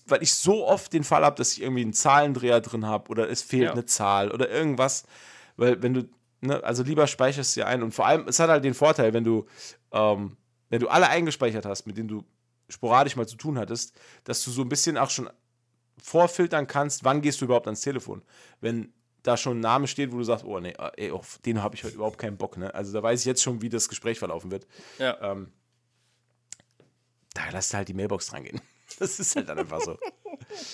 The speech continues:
Speaker 1: Ja. Nee, also das war die Geschichte vom,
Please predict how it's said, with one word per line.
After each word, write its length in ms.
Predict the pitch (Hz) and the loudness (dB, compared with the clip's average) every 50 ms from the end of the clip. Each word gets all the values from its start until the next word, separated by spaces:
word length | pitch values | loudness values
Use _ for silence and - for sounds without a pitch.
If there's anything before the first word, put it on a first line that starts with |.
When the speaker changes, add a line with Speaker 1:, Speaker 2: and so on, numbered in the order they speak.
| - - - - - _ _ _ - - _ - _ _ _ - | -16 -18 -20 -20 -20 _ _ _ -20 -20 _ -20 _ _ _ -8
Speaker 1:
Ja. 140 | 95 95 - - - - - - | -8 -8 -8 -10 -14 -18 -10 -2
Nee, 120 | 139 151 | 2 4
also 200 | 156 139 139 131 | 6 6 4 4
das 140 | 143 135 - 143 | 2 0 0 0
war 80 | 143 | 0
die 100 | 135 131 | 0 -2
Geschichte 380 | 120 117 - - 135 131 - 120 | -6 -6 -8 -8 -8 -8 -10 -8
vom, 320 | - 117 107 104 104 98 | -6 -6 -6 -6 -8 -12